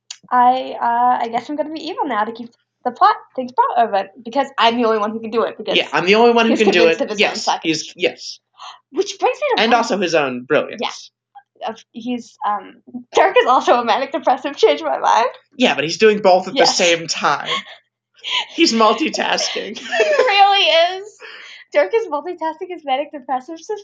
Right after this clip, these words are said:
Speaker 1: is just
Speaker 2: Yeah.
Speaker 1: accurate. But one of, Dirk honestly deals with one of my favorite arcs, which is, uh,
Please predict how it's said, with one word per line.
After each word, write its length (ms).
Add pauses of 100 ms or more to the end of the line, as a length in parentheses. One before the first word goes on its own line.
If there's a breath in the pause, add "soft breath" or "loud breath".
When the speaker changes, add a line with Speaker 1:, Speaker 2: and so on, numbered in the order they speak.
(220)
Speaker 1:
is 160
just 160 (480)
Speaker 2:
Yeah. 180
Speaker 1:
accurate. 400 (140)
But 140 (400 loud breath)
one 160
of, 200
Dirk 380 (100)
honestly 400
deals 220
with 120
one 120
of 80
my 100
favorite 260
arcs, 360
which 180
is, 480
uh, 360